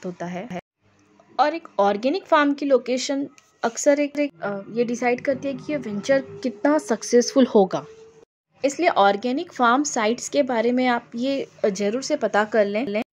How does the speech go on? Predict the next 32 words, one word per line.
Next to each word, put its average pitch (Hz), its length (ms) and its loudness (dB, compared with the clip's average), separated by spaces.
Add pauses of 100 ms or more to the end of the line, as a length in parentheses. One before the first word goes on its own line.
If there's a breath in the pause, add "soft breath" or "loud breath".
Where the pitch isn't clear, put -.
(160)
कि 294 360 -4
वहाँ 262 500 -6
क्लीन 294 380 -2
वाटर 247 360 0
सोर्स 220 420 -6
तो 254 100 2
है 240 280 -2
ना, 240 420 -8
जो 269 100 0
साइट्स 226 460 -4
के, 285 220 -2
के, 285 180 -2
अ, - 20 -6 (380)
साइट्स 226 640 -2
के 302 120 -8
नज़दीक 233 520 -4
में 220 120 2
हो, 170 280 -6
हो। 165 120 -6 (240)
फार्म 262 380 -2
की 392 180 -8
मार्केट 226 540 -6
से 370 160 -4
दूरी 208 420 -6
भी 311 120 -4
कम 196 240 -8
हो 170 160 -10
ताकि 226 440 -8 (100)
ईजी 220 320 -6
ट्रांसपोर्ट 220 600 -6 (340)
हो 247 100 10
सके। 170 360 -4